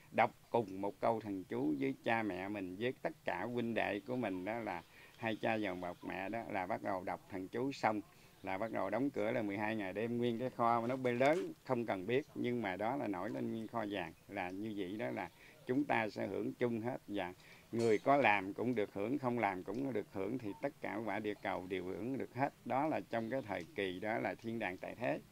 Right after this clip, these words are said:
Đó thì thiên đàng tại thế xong rồi đó là bốn mươi mốt năm sau là bắt đầu hội Long Đình là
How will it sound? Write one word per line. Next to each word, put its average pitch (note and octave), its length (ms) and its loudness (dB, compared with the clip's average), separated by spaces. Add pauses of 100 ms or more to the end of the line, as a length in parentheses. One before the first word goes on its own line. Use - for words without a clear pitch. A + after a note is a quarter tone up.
(500)
Đó D3+ 120 4
thì A2+ 160 0
thiên B2+ 260 4
đàng G2+ 200 2
tại G#2+ 200 2
thế D3+ 240 6
xong C3 340 6
rồi F#2+ 280 4
đó A#2+ 160 2
là A2 160 0
bốn C3 240 2
mươi B2+ 100 2
mốt D3+ 220 0
năm A#2+ 200 -2
sau A#2+ 280 2
là G2+ 140 0
bắt G#2+ 160 -4
đầu F#2+ 200 -2
hội F#2+ 220 2
Long A#2+ 220 0
Đình G2+ 240 2
là F#2+ 100 -2